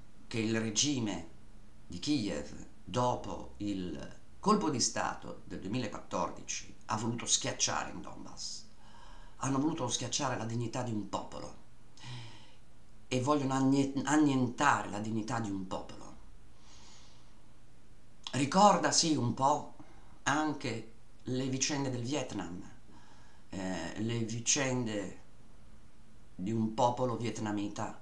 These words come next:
che voleva essere schiacciato dalla potenza americana. Siamo arrivati al termine di un'epoca storica.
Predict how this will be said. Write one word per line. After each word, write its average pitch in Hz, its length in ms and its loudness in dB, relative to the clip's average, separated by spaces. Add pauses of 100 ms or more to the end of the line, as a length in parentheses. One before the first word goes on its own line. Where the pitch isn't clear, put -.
(120)
che 113 140 -4
voleva 104 360 0
essere 95 480 -2
schiacciato - 960 2 (500)
dalla 95 640 0 (120)
potenza 95 580 0
americana. - 640 -6 (2250)
Siamo 127 400 4
arrivati 120 480 4
al 104 180 -2
termine 107 460 0
di 107 100 -4
un'epoca 117 400 -4
storica. - 580 -6